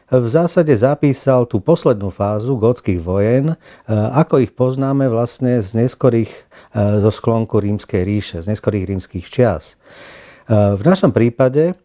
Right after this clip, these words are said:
ide o vojnu, ktorú medzi sebou viedli Ostrogoti, no a rímske vojská Justiniánové, e, zväčša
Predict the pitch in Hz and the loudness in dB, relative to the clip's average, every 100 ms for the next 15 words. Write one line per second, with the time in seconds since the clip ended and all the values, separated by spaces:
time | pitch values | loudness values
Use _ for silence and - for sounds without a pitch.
0 | _ _ _ - 170 170 147 113 107 120 | _ _ _ -2 0 4 4 4 2 2
1 | 131 147 175 170 - 156 151 151 151 147 | 2 2 0 -2 -4 0 2 2 2 0
2 | 131 127 131 139 - 131 127 117 101 110 | -2 0 2 2 0 2 2 2 2 0
3 | 110 104 98 87 107 - 110 110 110 113 | 0 -2 -4 -4 -8 -4 -2 0 0 -2
4 | - 147 180 - _ - - - 120 175 | -2 -2 -2 -6 _ -20 -12 0 2 2
5 | - 151 143 143 - _ - 127 165 - | 0 0 2 0 -4 _ 0 2 2 0
6 | 123 95 101 113 - - 143 151 156 _ | -2 0 -2 -4 -4 -4 -2 -4 -8 _
7 | _ _ 98 110 - - 107 107 104 104 | _ _ -2 0 -2 -2 -2 -2 -4 -4
8 | 107 104 120 160 165 - 120 110 110 175 | -4 -4 -2 -2 -4 -4 0 0 2 0
9 | - 151 | 2 -2